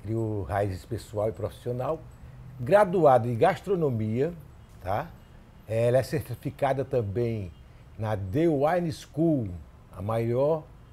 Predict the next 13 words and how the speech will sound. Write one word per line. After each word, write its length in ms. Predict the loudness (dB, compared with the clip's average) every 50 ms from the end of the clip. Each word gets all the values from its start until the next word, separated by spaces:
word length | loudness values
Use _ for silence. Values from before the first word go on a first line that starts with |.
| -14
e 60 | -10 -6
melhor 340 | -4 -4 -2 0 0 0
escola 720 | 0 -2 -6 -12 -20 -20 -4 2 4 4 6 6 4 4 2
de 160 | 2 0 0
vinhos 320 | 0 -2 -2 -2 -2 -2
do 140 | -2 0 0
mundo, 420 | 0 0 0 -2 -2 -4 -6 -8 -12 -16 -20 -20 -20 -20 -20 -20 -20 -20 -20 -20 -20 -20 -20 -20 -20 -14 -4
é, 400 | 2 6 8 10 10 10 10 10
onde 340 | 10 8 8 6 6 4 2
também 480 | 4 4 4 4 4 4 6 6 4 4
brinca 420 | 0 0 0 0 0 2 4 2
com 160 | 2 2 0
pincéis 960 | -2 -2 -2 -4 -4 -4 2 4 6 6 6 6 2 0 -4 -10 -14 -18 -20